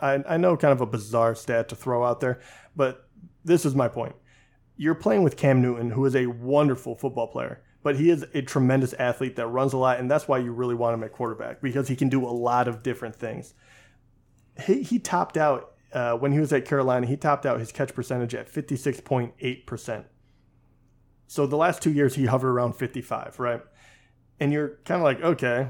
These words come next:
you know, that, nothing special," but he was only targeted seventy-nine times last year, a hundred eleven before that, and only caught sixty-three of 'em.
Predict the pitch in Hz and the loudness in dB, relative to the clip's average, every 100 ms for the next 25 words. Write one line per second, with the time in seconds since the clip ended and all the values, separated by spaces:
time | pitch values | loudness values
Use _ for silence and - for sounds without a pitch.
0 | 135 - 135 123 131 139 147 135 147 165 | -4 -2 0 0 -4 -6 -4 -2 -2 -2
1 | 180 139 - 131 - 120 127 143 185 196 | -2 -2 -2 -2 -2 -4 -2 0 0 0
2 | - 151 147 117 - 131 123 123 120 117 | 0 -2 -2 -4 -2 -2 0 0 0 0
3 | 127 127 123 113 117 - 113 120 _ _ | -2 -2 -2 -8 -8 -10 -10 -10 _ _
4 | _ _ _ _ _ _ 139 123 180 185 | _ _ _ _ _ _ -2 2 4 6
5 | 151 131 135 135 123 117 - 131 117 113 | 4 4 2 2 0 -2 -2 -2 0 -2
6 | 120 123 127 123 123 113 - - 123 113 | -2 -2 0 0 -2 -2 -6 -8 -8 -8
7 | 117 113 110 113 | -8 -6 -8 -10